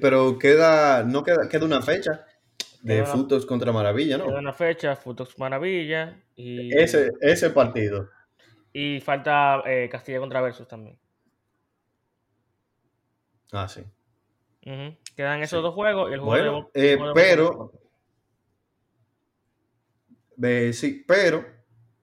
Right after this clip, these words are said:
Speaker 1: eh, yo creo que la tabla realmente se queda
Speaker 2: No,
Speaker 1: así,
Speaker 2: la tabla no se mueve,
Speaker 1: a
Speaker 2: por eso
Speaker 1: menos
Speaker 2: dije,
Speaker 1: que
Speaker 2: por
Speaker 1: Castilla decida perder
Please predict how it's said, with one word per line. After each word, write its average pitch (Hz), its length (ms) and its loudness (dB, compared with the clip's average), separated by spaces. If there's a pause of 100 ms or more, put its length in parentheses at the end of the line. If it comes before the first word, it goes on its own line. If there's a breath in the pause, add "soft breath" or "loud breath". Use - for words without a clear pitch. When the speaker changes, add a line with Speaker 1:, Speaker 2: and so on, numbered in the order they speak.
(140)
Speaker 1:
eh, 127 580 -2
yo 127 180 0
creo 160 160 2
que 151 60 0
la 131 180 4
tabla 147 500 0
realmente 135 520 0
se 117 140 -6
queda 131 140 2 (100)
Speaker 2:
No, 139 40 0
Speaker 1:
así, 139 160 -2
Speaker 2:
la 139 160 0
tabla 165 200 2
no 160 100 -2
se 151 80 -12
mueve, 143 240 -8
Speaker 1:
a 107 80 -4
Speaker 2:
por 107 120 -2
eso 117 80 0
Speaker 1:
menos 131 140 0
Speaker 2:
dije, 123 300 -2
Speaker 1:
que 113 60 -8
Speaker 2:
por - 100 -16
Speaker 1:
Castilla 156 760 2
decida 151 640 4
perder 160 760 4